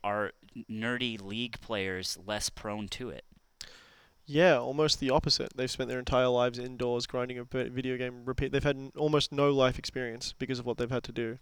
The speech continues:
Speaker 1: Life experience equal personality?
Speaker 2: It,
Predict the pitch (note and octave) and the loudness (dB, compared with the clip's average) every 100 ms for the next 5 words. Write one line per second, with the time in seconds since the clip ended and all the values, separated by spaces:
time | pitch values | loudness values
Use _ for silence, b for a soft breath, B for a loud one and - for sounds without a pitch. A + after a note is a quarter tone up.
0 | - A2+ B2+ - A#2 A2 G#2+ A2 A2+ A2 | -4 -4 -4 -8 -6 -6 -6 -6 -4 -4
1 | G2+ G2 - G#2 G2+ F#2+ G#2 C3 - - | -4 -8 -10 -10 -8 -6 -6 -8 -12 -20
2 | _ _ _ _ - D3+ | _ _ _ _ 4 4